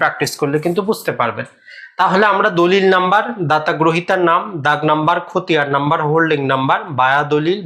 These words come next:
বায়া খতিয়ান, দলিলের প্রকৃতি, স্পেশাল কোনো কন্ডিশন, জাবেদা নকল, মূল অথবা ফটোকপি।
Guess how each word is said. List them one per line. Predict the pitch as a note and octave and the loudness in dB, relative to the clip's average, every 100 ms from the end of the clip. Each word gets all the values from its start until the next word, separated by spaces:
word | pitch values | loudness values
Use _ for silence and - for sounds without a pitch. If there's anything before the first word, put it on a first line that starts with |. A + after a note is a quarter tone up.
| C3+ | 0
বায়া | C3+ C#3+ - | 0 0 -4
খতিয়ান, | D3+ D3+ E3 F3 C3+ | -4 -2 -2 -2 -2
দলিলের | C3+ C3 C3 A#2+ | -2 -4 -6 -4
প্রকৃতি, | C3 D3+ D3 D#3+ | -4 -2 -2 -2
স্পেশাল | - - C3+ D3+ | -2 -4 -2 -2
কোনো | C#3+ D3+ | 0 0
কন্ডিশন, | D3+ D3 C3 A#2+ - A2 - - - - - C#3+ | 0 0 0 0 0 -2 -6 -12 -10 -8 -2 0
জাবেদা | D3+ C#3+ C3+ | 2 0 0
নকল, | C3 B2+ E3+ A3 G3+ | 0 0 0 0 0
মূল | C3+ C#3 E3 G3+ D3 | 2 4 4 2 0
অথবা | - D3 D#3 | 2 0 2
ফটোকপি। | G#3 F3+ C3+ A#2 A#2+ | 0 0 -2 -2 -4